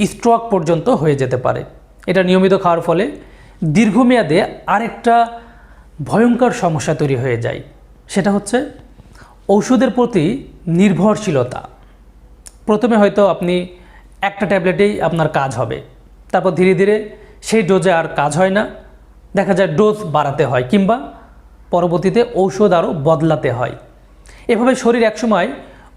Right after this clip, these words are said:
ঔষধ ছাড়া আর সাড়া দেয় না। তো এই অবস্থার নাম সাধারণত সাইকোলজিক্যাল ডিপেন্ডেন্স বা ঔষধ নির্ভরতা। একসময় মানুষ ভাবে, "আমি ওষুধ না খেলে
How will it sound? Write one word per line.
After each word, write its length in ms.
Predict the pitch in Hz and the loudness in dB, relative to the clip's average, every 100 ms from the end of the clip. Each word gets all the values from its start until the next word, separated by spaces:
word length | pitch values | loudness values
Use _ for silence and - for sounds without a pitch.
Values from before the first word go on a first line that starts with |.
| - | 0
ঔষধ 320 | 226 - 254 | 0 2 -2
ছাড়া 300 | - 214 185 | 0 0 2
আর 80 | 180 - | 0 -4
সাড়া 300 | - 175 135 | -4 -2 0
দেয় 220 | 123 117 | -2 -4
না। 160 | - - - - - - - - | -8 -14 -20 -20 -20 -20 -20 -4
তো 80 | 240 | -4
এই 260 | - 240 | 0 2
অবস্থার 360 | 247 262 - 240 | 4 0 -2 0
নাম 340 | 185 180 226 | 2 0 -2
সাধারণত 580 | 240 165 160 170 156 247 | -4 -2 0 -2 -2 -4
সাইকোলজিক্যাল 960 | 269 - 196 196 233 233 214 226 247 214 | -4 -4 -4 -2 2 2 0 0 0 0
ডিপেন্ডেন্স 580 | 160 151 147 135 123 120 - - - - - 160 | -2 -2 -2 -2 -4 -6 -14 -20 -20 -20 -14 -2
বা 380 | 165 220 - - - - - - | 0 0 -4 -18 -20 -20 -20 -2
ঔষধ 520 | 175 175 214 220 147 | -2 2 2 0 0
নির্ভরতা। 720 | 156 143 143 127 113 - - - - - - - - - | -2 0 0 0 -2 -6 -6 -16 -20 -20 -20 -20 -16 -6
একসময় 320 | 170 - 196 | -4 0 0
মানুষ 240 | 170 180 | 2 0
ভাবে, 220 | 170 175 214 | 2 2 2
"আমি 240 | 160 165 | 0 -2
ওষুধ 260 | 147 143 175 | -2 -2 0
না 140 | 202 | 0
খেলে 360 | 196 202 220 | 2 0 0